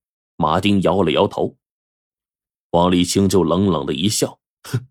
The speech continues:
他是我儿子。”马丁一听，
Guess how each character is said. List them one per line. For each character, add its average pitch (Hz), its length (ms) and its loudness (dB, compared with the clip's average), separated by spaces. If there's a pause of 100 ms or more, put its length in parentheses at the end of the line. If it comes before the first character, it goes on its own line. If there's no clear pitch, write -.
(500)
他 - 420 -6
是 104 240 -2
我 92 360 0
儿 - 440 2
子。” - 200 0 (880)
马 98 260 2
丁 226 200 4
一 214 120 4
听， 233 360 0